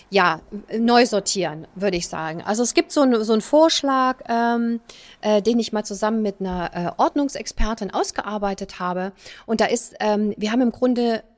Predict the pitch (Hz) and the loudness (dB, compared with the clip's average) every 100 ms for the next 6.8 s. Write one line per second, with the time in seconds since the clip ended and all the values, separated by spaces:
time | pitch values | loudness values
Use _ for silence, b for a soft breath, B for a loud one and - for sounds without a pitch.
0 | _ 208 208 220 233 - 185 202 208 180 | _ 0 2 4 2 0 -2 -2 -2 -6
1 | 165 165 156 - - - 160 - 202 202 | -6 -8 -10 -14 -12 -10 -8 -6 -4 -2
2 | 202 226 240 220 196 - 175 196 277 277 | 0 0 -2 -6 -12 -12 -8 -2 -2 0
3 | 226 208 196 220 - 180 190 220 190 165 | -2 -2 -4 -6 -6 -4 -4 -4 -8 -8
4 | 156 170 165 208 220 214 - 196 190 190 | -10 -8 -4 -2 -2 -4 -4 -4 -2 -2
5 | 180 180 175 - - 196 180 160 185 220 | -4 -6 -10 -12 -6 -2 -2 -2 -4 -4
6 | 180 170 175 175 - 175 185 | -8 -8 -8 -10 -8 -6 -6